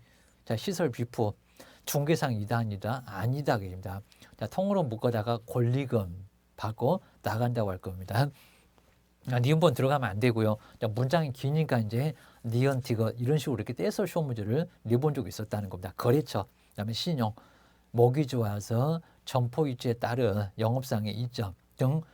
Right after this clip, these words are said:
무형물, 아예 형체가 없다는 겁니다. 중개상 이다, 아니다? 아니다. 이러셔야 됩니다.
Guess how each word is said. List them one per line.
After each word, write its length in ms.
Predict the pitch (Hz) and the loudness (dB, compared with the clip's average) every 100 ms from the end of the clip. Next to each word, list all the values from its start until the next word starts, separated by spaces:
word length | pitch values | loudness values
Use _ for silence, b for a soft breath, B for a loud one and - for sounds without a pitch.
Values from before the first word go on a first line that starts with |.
| b b - | b b -6
무형물, 640 | 117 131 151 135 104 98 - | 0 4 4 4 0 -2 -6
아예 180 | 117 131 | -4 -4
형체가 400 | 220 226 247 123 | -2 -2 0 0
없다는 320 | - 110 107 | -2 -2 -4
겁니다. 380 | 92 92 95 98 b - | -6 -8 -8 -10 b -6
중개상 460 | 139 156 151 107 | -2 0 0 -2
이다, 160 | 104 127 | 0 2
아니다? 440 | 117 101 104 160 b - | 2 -2 -2 -4 b -4
아니다. 600 | 101 117 120 107 92 - - | 0 2 2 0 -4 -8 -6
이러셔야 220 | 117 110 | -4 -4
됩니다. 420 | 98 98 98 131 | -6 -8 2 2